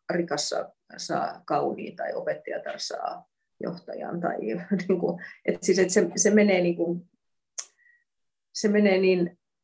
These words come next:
yksulotteisia reittejä. Et musta, musta niin kuin kirjallisuudella on vielä niin kuin mahdollisuus,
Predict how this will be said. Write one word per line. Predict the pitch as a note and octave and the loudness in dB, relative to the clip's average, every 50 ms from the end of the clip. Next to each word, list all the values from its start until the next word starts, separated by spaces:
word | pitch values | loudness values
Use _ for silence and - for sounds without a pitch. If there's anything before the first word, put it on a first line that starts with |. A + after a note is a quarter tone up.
| _ _ _ _ _ _ - | _ _ _ _ _ _ 2
yksulotteisia | A3+ A3 - - F#3+ D#3+ D3+ - - - - - - - - - - - - - - _ _ - | 2 2 2 2 2 2 2 0 0 0 0 0 0 0 0 0 0 0 -2 -4 -8 _ _ -8
reittejä. | - F3+ F#3 E3 D#3 D#3 D#3 - - - - - - - | -2 2 4 4 4 4 2 -2 -4 -2 -2 -2 -2 -2
Et | - - | -2 -4
musta, | F3 F3 - - - G#3 | -4 -4 -4 -6 -6 -6
musta | - F#3 - - F3+ | -6 -6 -4 -2 -4
niin | F#3 F3+ | -2 -2
kuin | F#3+ F3+ - | -4 0 4
kirjallisuudella | G#3+ G#3+ G#3 F3+ E3+ E3+ E3+ F3+ E3+ E3+ E3 E3+ E3 E3 | 6 6 8 8 6 4 4 2 0 0 2 2 2 2
on | F3 F3 | 2 2
vielä | F3 F#3+ F3+ E3+ D#3+ | 4 4 4 4 4
niin | - - - F3 | 2 -2 -6 -10
kuin | - - | -10 -10
mahdollisuus, | - - - - - - - - - - - - - - _ | -10 -10 -12 -12 -14 -16 -16 -16 -16 -14 -14 -14 -14 -14 _